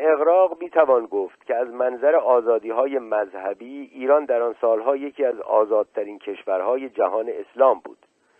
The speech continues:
دولت در زندگی خصوصی افراد دخالتی نمی‌کرد و تنها خط قرمز سیاسی مخ-، خط قرمز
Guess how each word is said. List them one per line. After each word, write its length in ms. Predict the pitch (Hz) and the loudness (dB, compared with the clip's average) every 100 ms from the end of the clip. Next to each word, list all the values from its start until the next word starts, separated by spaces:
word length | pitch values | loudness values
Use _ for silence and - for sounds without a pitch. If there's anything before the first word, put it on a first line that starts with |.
| _ _ _ | _ _ _
دولت 420 | 120 123 147 147 | -2 2 2 2
در 180 | - 127 | 2 0
زندگی 560 | 110 117 113 110 131 127 | -2 -8 -8 -12 -6 -6
خصوصی 640 | - 113 - 104 _ 127 | -2 -6 -6 -18 _ -2
افراد 480 | 104 92 110 117 - | -2 -2 2 2 0
دخالتی 560 | 101 101 98 104 123 | -6 -4 -4 -6 -10
نمی‌کرد 540 | 117 127 90 - 69 62 | -6 -4 -6 -10 -12 -10
و 80 | 92 | -10
تنها 500 | 90 113 101 120 135 _ _ _ _ | -6 -6 0 2 2 _ _ _ _
خط 320 | - 120 _ | -4 -4 _
قرمز 680 | 123 - 113 110 139 143 110 92 _ | -8 -2 -2 0 -2 -2 -6 -8 _
سیاسی 600 | 107 101 98 _ 131 107 | -4 -2 -2 _ -6 -6
مخ-، 240 | 95 90 _ _ _ _ - | -6 -14 _ _ _ _ -12
خط 240 | - 110 120 | -8 -4 -4
قرمز 340 | 107 107 107 | -4 -6 -8